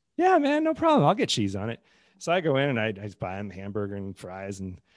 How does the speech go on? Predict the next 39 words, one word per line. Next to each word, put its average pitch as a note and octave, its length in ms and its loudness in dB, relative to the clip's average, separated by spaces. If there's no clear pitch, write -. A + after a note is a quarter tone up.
and A#2+ 120 -2
I B2+ 40 0
come F3 180 2
out F3+ 140 6
and C3+ 80 0
I - 40 -6
hand D3 200 0
him C#3 60 2
the B2 80 2
bag, D3 300 6
and B2 80 2
I'm D3 80 2
just D#3+ 180 -2
talking D3 300 -4
to G#2 120 -4
him, F2+ 120 -6
you G#2+ 60 -4
know, G#2+ 280 -4
asking G2 320 -6
him G2+ 60 0
his G2 120 0
name, G2 440 -4
how's G2 200 -2
he G2 80 -4
doing? G#2 260 0
And A2+ 200 -8
it, A2+ 160 -8
he's C3 180 -6
kind F#3 220 -4
of B2+ 80 -2
half A#2 400 -2
paying C3 240 2
attention, A#2+ 460 0
and G#2+ 140 0
he G#2 80 -4
opens D3 320 0
up C#3 180 -4
the G#2 100 -6
thing, C3+ 400 -4